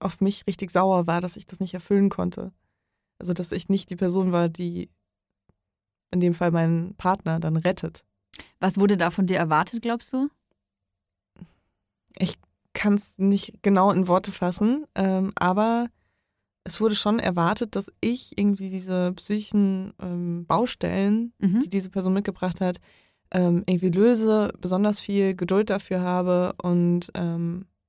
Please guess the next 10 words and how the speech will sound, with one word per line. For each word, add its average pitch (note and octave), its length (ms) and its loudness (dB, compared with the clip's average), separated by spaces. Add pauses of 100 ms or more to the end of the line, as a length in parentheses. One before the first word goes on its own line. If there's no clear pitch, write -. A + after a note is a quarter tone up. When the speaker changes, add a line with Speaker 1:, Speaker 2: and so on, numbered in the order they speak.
(160)
Speaker 1:
es - 120 -10
trotzdem F#3 400 -2
alles E3 300 -4
so E3 120 -8
funktionieren E3 600 -8
kann. F3 260 -10
Also F3+ 220 0
es F3 120 -4
wurde G3 180 2
schon F#3 340 2